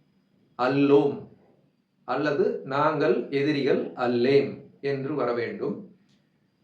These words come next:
"நான் வந்தேன்" என்று சொல்லும் இடத்துல "வந்தேன்" என்று சொல்வது போலதான்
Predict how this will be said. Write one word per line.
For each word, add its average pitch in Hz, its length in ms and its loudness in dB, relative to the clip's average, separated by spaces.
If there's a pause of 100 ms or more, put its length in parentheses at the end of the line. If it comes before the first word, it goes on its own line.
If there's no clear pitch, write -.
(140)
"நான் 165 460 4
வந்தேன்" 160 800 2
என்று 156 280 -4
சொல்லும் 151 380 0
இடத்துல 151 340 -2
"வந்தேன்" 147 500 0
என்று 139 220 -4
சொல்வது 143 380 2
போலதான் 135 600 -2